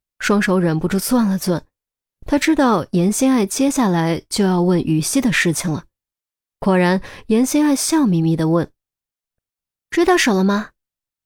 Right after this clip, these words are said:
我都给你鼓励了，你可别告诉我被别人追跑了。”“那个。”钟离欲言又止，不敢直视严心爱的双眼。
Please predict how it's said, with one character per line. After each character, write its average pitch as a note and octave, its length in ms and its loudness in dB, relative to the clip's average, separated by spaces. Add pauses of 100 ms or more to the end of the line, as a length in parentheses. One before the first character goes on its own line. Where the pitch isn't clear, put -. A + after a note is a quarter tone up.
(120)
我 F#3 160 -4
都 G#3+ 140 -2
给 C4 140 2
你 D4+ 100 4
鼓 F3+ 240 -2
励 C#4 160 2
了， G#3 260 -4 (440)
你 F4+ 80 2
可 F4+ 100 2
别 C4+ 180 2
告 F4+ 220 2
诉 A3 200 -2
我 F#3+ 320 -2 (100)
被 A#3 120 0
别 G3+ 160 2
人 E4+ 100 4
追 C4 160 2
跑 G3 240 -2
了。 F#3+ 200 -6 (1500)
”“那 A#3 280 2
个。” F#3 460 -4 (1000)
钟 G#3+ 240 2
离 F3+ 220 4
欲 G3 140 2
言 F3 200 2
又 G3+ 240 2
止， E3 320 -2 (180)
不 G3+ 140 0
敢 F3 160 0
直 E3+ 240 -2
视 A3+ 220 0
严 F3 200 0
心 F#3+ 160 -2
爱 F3+ 60 2
的 E3 100 0
双 F3+ 280 0
眼。 E3+ 240 -2